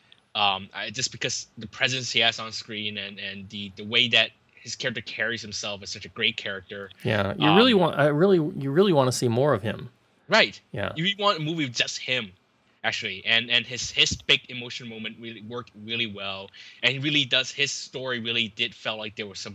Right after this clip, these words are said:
Speaker 1: drive to it. Um, and I think that, yeah, like, uh, I was saying, the elements were both, were, were very well balanced. I can see why it's been a huge hit worldwide,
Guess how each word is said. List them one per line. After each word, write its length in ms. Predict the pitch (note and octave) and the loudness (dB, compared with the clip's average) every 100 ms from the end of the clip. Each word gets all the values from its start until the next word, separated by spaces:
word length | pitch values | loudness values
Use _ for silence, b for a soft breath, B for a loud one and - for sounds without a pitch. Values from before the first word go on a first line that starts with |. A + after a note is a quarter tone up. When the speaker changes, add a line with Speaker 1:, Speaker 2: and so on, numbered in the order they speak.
| F#2 | -12
Speaker 1:
drive 400 | G2+ G2 G#2 - | -2 0 0 -2
to 220 | - G2+ | -14 -10
it. 200 | G2 G2 - B B B - | -10 -10 -14 B B B 0
Um, 440 | G#2+ G#2+ G#2+ G#2+ - _ _ _ _ _ - | 4 4 2 -4 -12 _ _ _ _ _ 2
and 140 | B2+ C3+ | 6 8
I 80 | C3 | 6
think 240 | D#3 D3 - | 0 -6 -10
that, 120 | C#3+ | -8
yeah, 180 | C#3 F#3 | 0 2
like, 260 | C3+ C#3+ - | 0 -4 -10
uh, 220 | F#2 A2+ | -12 -8
I 20 | |
was 80 | C#3 | -2
saying, 160 | C#3 B2+ | 0 0
the 160 | B2+ | 0
elements 340 | B2 C#3+ C#3+ C3+ | 2 2 0 -6
were 100 | B2 | -10
both, 220 | B2 A#2 _ | -8 -8 _
were, 140 | B2+ A#2 | -12 -10
were 120 | A2 | -10
very 240 | A2 A#2 | -6 -4
well 160 | A2 G#2 | -4 -4
balanced. 380 | G2+ G2 G2+ G#2 | -2 -2 0 0
I 40 | |
can 120 | B2+ | 0
see 240 | D3 - D3 | 0 0 2
why 180 | B2+ A#2 | 6 6
it's 100 | - | 4
been 160 | A2+ | -6
a 40 | G#2 | -10
huge 400 | - A#2 G#2+ - | -10 -10 -8 -8
hit 180 | A2+ | -8
worldwide, 640 | G#2+ G#2+ G2+ F#2+ F#2 F2 - | -10 -12 -12 -12 -10 -10 -12